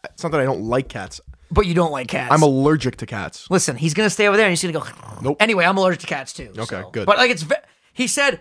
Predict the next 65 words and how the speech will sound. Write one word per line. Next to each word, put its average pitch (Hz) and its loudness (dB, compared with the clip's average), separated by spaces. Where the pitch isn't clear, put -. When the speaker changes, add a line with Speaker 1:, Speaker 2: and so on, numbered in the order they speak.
Speaker 2:
<clears throat> - -8
I'm 156 -2
not 156 4
even 160 2
gonna 151 -2
lie, 139 4
that 139 0
was 143 0
a 143 0
demon 131 -4
from 127 -6
deep 131 4
in - 4
my - -2
Speaker 1:
<laughs> - 0
Speaker 2:
esophagus. 143 0
I 143 0
apologize. 143 2
Anyway, 170 2
he 202 4
said, 180 2
I 180 -4
should - -6
have - -8
turned 180 -8
away. 165 -8
I'm 165 -8
such - -12
a 302 -12
prick. - -8
I - 6
went 311 4
directly 254 6
for 240 6
it. - 0
Speaker 1:
Blow 139 8
it 143 8
in 135 4
my 113 0
mouth. 110 -2
Speaker 2:
He 247 6
said, - 0
<laughs> - 2
he - -16
said - 4
I 240 4
could 254 2
grow 226 4
out 202 6
of 175 2
it. 170 4
It's 165 -2
been 190 0
a 190 2
very 185 4
long 175 2
time. 170 4
It 151 0
was 147 0
taken 165 2
in, 147 -2
like, 135 -4
two 175 0
thousand 151 4
six, - -2